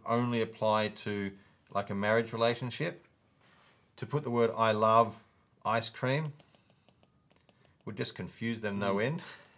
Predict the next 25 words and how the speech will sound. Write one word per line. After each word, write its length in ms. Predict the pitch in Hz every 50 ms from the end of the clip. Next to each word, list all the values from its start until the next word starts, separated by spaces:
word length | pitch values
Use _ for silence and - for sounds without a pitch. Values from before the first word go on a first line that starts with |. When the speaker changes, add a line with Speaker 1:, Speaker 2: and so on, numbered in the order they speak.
| - -
Speaker 2:
Totally. 340 | - 117 117 110 95 85 - - - - - - - _ -
Speaker 1:
'Cause 320 | - - 151 139 117 98 117 - - - - - -
I, 140 | 131 139
when 160 | 123 139 160 180
I 80 | 175
say 160 | 156 - 160
I 100 | 147 131 123
love 240 | 120 120 117 113 113
ice 220 | 120 131 139 -
cream, 200 | - 117 104 110
everybody 340 | 131 147 160 131 127 117 113
knows 340 | 110 113 107 101 101 98 - -
I 80 | 110
do 180 | 110 101 - 160
not 220 | 175 175 160 -
love 160 | 127 120 117 110
ice 240 | 113 117 113 113
cream 260 | - - 95 92 92 92
to 120 | - 110
the 80 | 98 98
same 340 | - - 117 113 113 113 113
extent 460 | 107 98 - - - 110 101 98 -
that 80 | 95 92
I 60 | 95
love 280 | 92 92 92 92 90